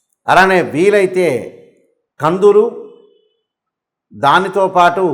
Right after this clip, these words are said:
శనగలు దానం చేయటం వల్ల కూడా చాలా మంచి ఫలితాలు వచ్చే అవకాశం ఉంటుంది. కాబట్టి తప్పకుండా ఇంకా వృద్ధి చెందాలంటే మనం కొన్ని రెమెడీస్ అనేవి ప్రత్యేకంగా చేసుకోవటం వల్ల కూడా మనకు మంచి జరిగే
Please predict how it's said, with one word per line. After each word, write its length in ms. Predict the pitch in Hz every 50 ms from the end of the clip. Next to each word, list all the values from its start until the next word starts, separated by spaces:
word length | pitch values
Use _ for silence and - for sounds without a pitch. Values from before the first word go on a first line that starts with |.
| 113 95 - - - - _ _ _ _ -
శనగలు 640 | - - - 160 165 165 185 190 185 190 185 190 190 - - - - _ _ _ _ _ _ _ _ 104
దానం 480 | 101 95 110 131 165 214 247 285 285 247 196
చేయటం 340 | 240 208 196 180 - 170 160 156
వల్ల 160 | 160 156 147
కూడా 220 | 139 123 143 151 147 156
చాలా 220 | 147 127 131 135 139
మంచి 280 | 127 131 131 131 - 139
ఫలితాలు 320 | 156 147 127 135 147 139 160
వచ్చే 160 | 185 - 139 127
అవకాశం 380 | 127 - 131 131 123 - 143 127
ఉంటుంది. 240 | 123 104 123 127
కాబట్టి 400 | 120 131 127 123 147 143 - - 151 123 123 - - _ _ _ _ -
తప్పకుండా 580 | 147 - - 220 220 - 240 240 240 233 262 254 254 233 - - - - - - _ _ -
ఇంకా 300 | 139 175 175 180 240 254 254 247 -
వృద్ధి 280 | 165 175 165 165 240 233 240
చెందాలంటే 640 | 247 240 233 240 226 226 220 220 214 208 - 233 220 175 156 170 196 - - - - - _ _ _ _ 160
మనం 180 | 170 196 196 190 - 185
కొన్ని 260 | 190 190 185 180 175 165 156 135 - - - - _ - - 127
రెమెడీస్ 420 | 147 170 196 202 226 240 - - 220
అనేవి 220 | 196 202 208 190
ప్రత్యేకంగా 640 | - 165 160 156 - 190 196 - 180 190 190 185 185 175 -
చేసుకోవటం 480 | 170 170 160 - - - 165 165 160 160
వల్ల 160 | 160 160 156 151
కూడా 160 | 160 165 160 160
మనకు 160 | 156 147 135 143
మంచి 160 | 147 151 143 151
జరిగే 180 | 160 156 156